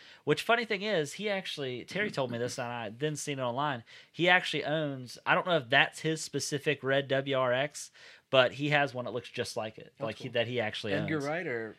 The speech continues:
Speaker 1: Uh,
Speaker 2: Ansel Elgort or whatever
Speaker 1: the,
Speaker 2: his name
Speaker 1: the,
Speaker 2: is?
Speaker 1: yeah, the main actor, whatever
Speaker 2: Okay.
Speaker 1: his name is. Uh, all right, quickly, let's talk about the, uh, the cast. I thought the cast was phenomenal,
Speaker 2: It
Speaker 1: just all
Speaker 2: was.
Speaker 1: around.
Speaker 2: Um, and it's one of those movies, I can say this without spoiling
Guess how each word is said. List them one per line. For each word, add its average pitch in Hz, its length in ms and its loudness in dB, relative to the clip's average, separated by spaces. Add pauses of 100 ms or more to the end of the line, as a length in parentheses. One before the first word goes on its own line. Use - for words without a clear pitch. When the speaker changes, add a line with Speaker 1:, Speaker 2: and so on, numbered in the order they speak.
Speaker 1:
Uh, 120 40 -12
Speaker 2:
Ansel 127 500 0
Elgort 113 420 -10
or 101 60 -14
whatever 107 160 -10
Speaker 1:
the, 135 80 2
Speaker 2:
his 131 80 4
name - 80 -4
Speaker 1:
the, 135 80 -4
Speaker 2:
is? 131 100 -8
Speaker 1:
yeah, 131 220 2
the 127 80 -2
main 135 180 -2
actor, 104 380 -8
whatever 104 220 -8
Speaker 2:
Okay. 101 80 -8
Speaker 1:
his 98 100 -12
name 104 140 -10
is. 104 180 -10
Uh, 131 260 2 (420)
all 147 60 8
right, 143 160 8
quickly, 160 300 -2
let's 160 180 2
talk 226 240 0
about 170 480 0
the, 123 240 -4
uh, 113 220 -2
the 101 100 -10
cast. - 720 -10
I 123 80 -8
thought 233 240 -4
the 170 60 -6
cast 143 340 -2
was 110 120 -12
phenomenal, 110 540 -4
Speaker 2:
It 143 80 0
Speaker 1:
just 131 140 0
all 143 260 6
Speaker 2:
was. 113 140 6
Speaker 1:
around. 110 360 0
Speaker 2:
Um, 110 460 2
and 131 100 0
it's 143 200 -4
one 175 100 -2
of 175 60 -4
those 160 180 0
movies, 147 300 -2
I 151 100 8
can 151 160 -2
say 170 260 4
this 135 240 2
without 110 280 -2
spoiling 123 720 2